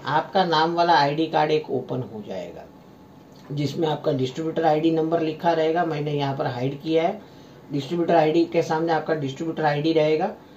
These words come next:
आपका नाम भी उसमें लिखा हुआ आ जाएगा। जैसे कि मेरे case में ये मिताली निमेश जोशी लिख के आ गया है, और फ्रंट and बैक दोनों साइड है। आपको थर्ड स्टेप में करना क्या है, ये export PDF जो लिखा है उसके ऊपर क्लिक करना है। जैसे आप उसके ऊपर क्लिक करोगे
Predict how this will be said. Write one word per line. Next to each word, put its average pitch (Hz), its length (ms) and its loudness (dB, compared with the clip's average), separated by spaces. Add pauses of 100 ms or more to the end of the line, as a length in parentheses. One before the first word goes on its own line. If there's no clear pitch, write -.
(160)
आपका 147 300 0
नाम 147 280 0
भी 170 100 2
उसमें 170 320 0
लिखा 160 280 -2
हुआ 165 300 6
आ - 20 0
जाएगा। 160 320 2
जैसे 156 280 0
कि 156 100 2
मेरे 151 280 0
case 156 220 0
में 165 100 0
ये 160 120 2
मिताली 151 420 -2
निमेश 143 280 -2
जोशी 147 300 -6
लिख 139 240 -6
के 156 80 0
आ 135 160 0
गया 147 220 -4
है, 165 200 -6 (560)
और 160 120 0
फ्रंट 190 380 4
and 185 220 2
बैक 160 280 2
दोनों 156 260 4
साइड 120 280 -4
है। 92 100 -10 (320)
आपको 156 300 0
थर्ड 190 240 2
स्टेप 190 260 2
में 196 140 0
करना 185 300 0
क्या 202 140 2
है, 220 180 0
ये 190 100 2 (100)
export 190 460 0
PDF 175 440 0
जो 160 140 0
लिखा 139 300 -4
है 165 120 2
उसके 160 280 -4
ऊपर 160 280 -2
क्लिक - 320 -10
करना 98 240 -12
है। - 160 -18 (360)
जैसे 160 280 2
आप 208 140 8
उसके 185 240 -2
ऊपर 170 260 0
क्लिक 151 300 -6
करोगे 139 380 -2